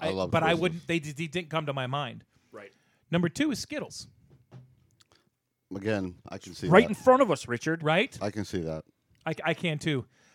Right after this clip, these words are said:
Speaker 2: Number one is
Speaker 3: Taste the rainbow.
Speaker 2: is Dove chocolates.
Speaker 1: I would have never guessed that. I, I don't even know if
Speaker 2: I
Speaker 1: I put that in the top ten.
Speaker 2: I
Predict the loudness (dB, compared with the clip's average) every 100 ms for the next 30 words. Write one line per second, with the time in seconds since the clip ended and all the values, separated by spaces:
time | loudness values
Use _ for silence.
0 | _ 0 4 6 6 4 0 -6 -4 -4
1 | -4 -8 -8 -10 -10 -14 -16 -14 -4 -4
2 | -2 -8 -8 2 4 4 0 -2 -2 -6
3 | -16 -16 -16 _ _ _ _ _ -20 _
4 | _ _ _ _ _ _ _ 0 2 2
5 | -4 -6 -4 -2 -2 -4 -4 -6 -6 0
6 | 2 4 4 4 4 4 4 4 4 2
7 | 0 0 -2 -2 -4 -2 -2 -4